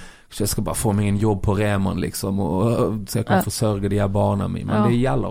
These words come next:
Speaker 1: å bare hang in there, for vi er jo, vi er jo en veldig uforutsigbar bransje, sant?
Speaker 2: Ja.
Speaker 1: Altså, på samme måte som det kommer nye muligheter fra ingen sted hele tiden og kan dukke opp,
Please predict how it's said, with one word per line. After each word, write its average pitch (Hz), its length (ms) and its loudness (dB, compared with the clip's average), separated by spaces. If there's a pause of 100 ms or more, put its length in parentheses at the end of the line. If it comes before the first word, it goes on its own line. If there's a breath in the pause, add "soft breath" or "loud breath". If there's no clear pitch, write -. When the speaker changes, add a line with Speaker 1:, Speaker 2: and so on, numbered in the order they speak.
Speaker 1:
å 98 60 -4
bare 107 540 0 (560)
hang 113 320 2
in 101 160 0
there, - 180 -4
for - 160 -10
vi 120 160 2
er 131 100 2
jo, 101 300 0
vi 120 220 0
er 127 80 2
jo 113 60 2
en 104 160 -2
veldig 110 480 0
uforutsigbar 98 1120 -4
bransje, 98 500 -4
sant? 95 300 -2
Speaker 2:
Ja. 95 100 2
Speaker 1:
Altså, 101 280 -2
på - 160 -4
samme 123 360 0
måte 113 400 2
som 107 240 -2
det 107 200 -4
kommer 110 320 0
nye 104 200 0
muligheter 107 680 0
fra 104 220 -6
ingen 110 320 -2
sted 95 300 -12
hele 104 240 -8
tiden 113 320 -6
og 101 100 -8
kan 104 140 -6
dukke 101 260 -8
opp, - 160 -12